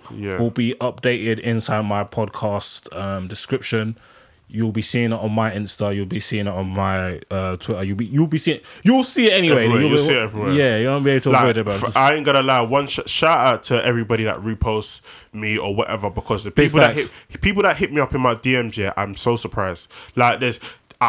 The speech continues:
Speaker 1: I, obviously, I don't wanna just, like, name drop or whatever,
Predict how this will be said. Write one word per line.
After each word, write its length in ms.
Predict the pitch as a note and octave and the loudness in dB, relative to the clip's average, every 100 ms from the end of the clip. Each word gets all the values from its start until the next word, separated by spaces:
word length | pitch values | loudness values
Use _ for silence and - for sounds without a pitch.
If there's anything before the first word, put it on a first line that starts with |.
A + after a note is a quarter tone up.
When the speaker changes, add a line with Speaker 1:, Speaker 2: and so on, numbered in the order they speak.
| - | 2
Speaker 1:
I, 160 | A#2+ - | -2 2
obviously, 340 | C3 C3+ - | 0 0 0
I 60 | A#2 | 2
don't 160 | C#3+ | 2
wanna 160 | C#3 B2+ | 2 0
just, 200 | A#2+ A2+ | -2 0
like, 180 | B2 - | 0 2
name 300 | A2 B2 A#2+ | 0 0 0
drop 220 | A#2 - | -2 -2
or 60 | A2+ | 0
whatever, 440 | A#2 A2+ G#2 G2+ | 0 0 -2 -2